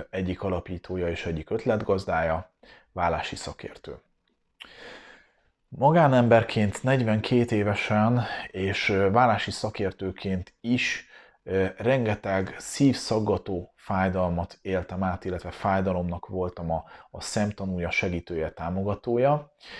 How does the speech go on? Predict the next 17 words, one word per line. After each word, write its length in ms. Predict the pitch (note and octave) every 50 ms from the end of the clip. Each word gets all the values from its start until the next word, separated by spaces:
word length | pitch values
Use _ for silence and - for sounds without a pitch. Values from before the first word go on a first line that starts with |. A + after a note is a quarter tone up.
| - - - - - - - -
És 180 | - G2+ G2+
bizony 320 | B2 F#3 F#3+ F3 C3 A2+ G#2+
vannak 360 | A#2+ C#3 C3 A#2 A2+ A2 -
azok 280 | A2+ G#2+ G#2+ G#2 - -
a, 320 | G2 F#2+ F#2 F2 - - _
vannak 340 | A#2+ C#3 C#3+ B2 A2 - -
azok 280 | A2+ A2 A2+ G2+ -
a 60 | G#2
pontok 420 | - - B2+ B2 A#2+ A2 A2 G2+ -
az 140 | F#2+ - G2+
életben, 640 | F#2+ G2 G#2 G#2+ A2 A#2 A#2+ B2 B2 B2 B2 A#2+ -
amikor 340 | - G2+ G2+ G2+ - - G#2+
az 100 | G2+ A2
embernek 440 | B2 A#2 G#2+ G2 F#2 F2+ F#2 - -
megszakad 500 | F#2+ F#2 - - - G2+ - - G2 G2
a 60 | F#2
szíve. 400 | - - - F#2+ F2+ F2+ -